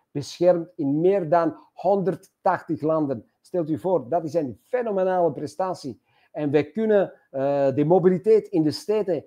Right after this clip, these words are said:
en de toegangs-, eh, toegankelijkheid in het vervoer verbeteren en verhogen. Laten wij, eh,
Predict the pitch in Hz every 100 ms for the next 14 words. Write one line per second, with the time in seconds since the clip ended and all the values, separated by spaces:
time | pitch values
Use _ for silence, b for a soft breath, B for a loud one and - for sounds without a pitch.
0 | _ - 147 151 135 - _ - 214 196
1 | 165 - - 165 143 143 127 _ _ 180
2 | 185 202 180 170 180 170 - 185 160 139
3 | 143 208 226 160 b - 131 - 156 127
4 | 214 220 208 170 - _ 175 147 147 123
5 | 190 196 175 - b b 117 175 202 202
6 | 165 156 - _ - 131 127 123